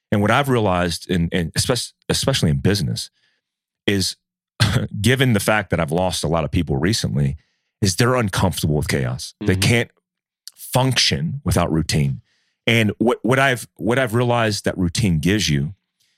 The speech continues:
Speaker 1: is it gives you a benefit of optimizing your time
Speaker 2: Mm-hmm.
Speaker 1: in a way. Most people, they, they're not optimizing their time because they're inefficient,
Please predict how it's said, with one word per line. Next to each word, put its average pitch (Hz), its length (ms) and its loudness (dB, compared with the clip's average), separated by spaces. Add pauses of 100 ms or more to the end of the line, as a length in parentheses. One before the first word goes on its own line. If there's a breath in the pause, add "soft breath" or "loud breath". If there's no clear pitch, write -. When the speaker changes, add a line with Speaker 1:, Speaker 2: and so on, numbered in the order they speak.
(220)
Speaker 1:
is 107 340 0
it 110 140 0
gives 143 220 0
you 143 120 2
a 107 40 0
benefit 92 640 -2 (160)
of 85 360 -2 (640)
optimizing 90 1080 0
your 85 200 0
time 69 580 -2
Speaker 2:
Mm-hmm. 110 200 -2
Speaker 1:
in 101 80 4
a 90 60 2
way. 80 320 -2 (300)
Most 104 240 2
people, 82 380 0 (160)
they, 90 140 0
they're 85 200 2
not 87 160 0
optimizing 73 540 0
their 69 100 0
time 73 280 0
because 78 240 0
they're 71 140 0
inefficient, 80 540 0